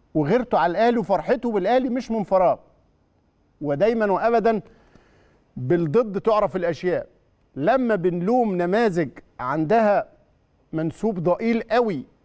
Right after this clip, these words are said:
من التقدير والاصل والتقدير، لازم نبص بعين الاعتبار والتقدير للنماذج الايجابيه اللي فعلا بتقدم الاهلي على كل اعتبار،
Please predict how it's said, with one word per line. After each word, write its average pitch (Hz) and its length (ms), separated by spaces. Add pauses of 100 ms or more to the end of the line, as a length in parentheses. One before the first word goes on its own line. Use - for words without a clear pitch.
(100)
من 165 200
التقدير 185 560
والاصل 180 580
والتقدير، 170 720 (760)
لازم 202 400 (400)
نبص 180 460
بعين 196 320
الاعتبار 190 540
والتقدير 208 760 (400)
للنماذج 196 540
الايجابيه 202 540
اللي 208 160
فعلا 226 380
بتقدم 196 440
الاهلي 208 280
على 170 160
كل 208 240
اعتبار، 160 460